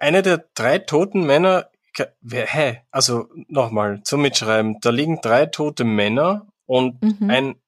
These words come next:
Speaker 1: Serienmörder hat diese drei toten Männer auf dem Gewissen.
Speaker 2: Ja.
Speaker 1: Und einer davon ist ein Ser-, das heißt, ein Serienmörder tötet zufälligerweise einen Serienmörder.
Speaker 2: Ja, genau.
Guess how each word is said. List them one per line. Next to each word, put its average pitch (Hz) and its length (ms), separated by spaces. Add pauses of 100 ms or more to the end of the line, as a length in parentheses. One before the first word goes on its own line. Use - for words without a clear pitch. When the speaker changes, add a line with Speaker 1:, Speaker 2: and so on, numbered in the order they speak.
(340)
Speaker 1:
Serienmörder 123 600
hat 110 160
diese 151 220
drei 123 260
toten 127 400
Männer 120 280
auf 117 100
dem 113 180
Gewissen. 110 420 (120)
Speaker 2:
Ja. 214 360
Speaker 1:
Und 131 140
einer 156 240
davon 160 260
ist 147 140
ein 151 80
Ser-, 117 220
das - 160
heißt, 139 160
ein 131 80
Serienmörder 180 960 (160)
tötet 165 420
zufälligerweise 156 960 (140)
einen 135 240
Serienmörder. 104 880 (340)
Speaker 2:
Ja, 254 160 (380)
genau. 302 460